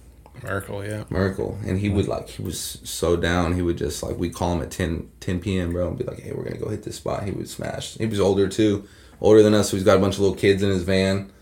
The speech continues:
Speaker 2: "Come pick us up. I wanna go do this trick." And he had a V X, so we had two. But I, I remember Ray. I know he had a hand in that, right? And it was just,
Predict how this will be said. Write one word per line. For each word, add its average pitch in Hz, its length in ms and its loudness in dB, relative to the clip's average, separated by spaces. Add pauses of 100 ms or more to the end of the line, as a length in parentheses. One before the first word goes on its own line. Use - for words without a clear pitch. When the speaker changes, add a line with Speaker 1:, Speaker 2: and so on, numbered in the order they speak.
(280)
Speaker 2:
"Come 120 120 -10
pick - 120 -8
us - 160 -4
up. 131 200 2
I - 40 0
wanna 95 180 0
go - 80 -6
do - 100 -6
this - 180 -6
trick." - 300 -4
And 95 100 -4
he 101 60 2
had 98 140 2
a 90 40 2
V 92 220 4
X, - 520 -2
so - 160 0
we 95 80 4
had 82 160 0
two. - 200 -6 (800)
But - 480 6 (800)
I, - 160 0 (480)
I - 80 0
remember 101 480 4
Ray. 90 640 10 (1500)
I - 80 -2
know 101 240 6
he 95 80 6
had 87 160 4
a 87 80 4
hand 80 240 0
in 78 100 -2
that, 73 280 -2
right? 76 320 -2 (1160)
And 90 120 -2
it 82 80 2
was 67 160 -4
just, - 400 -8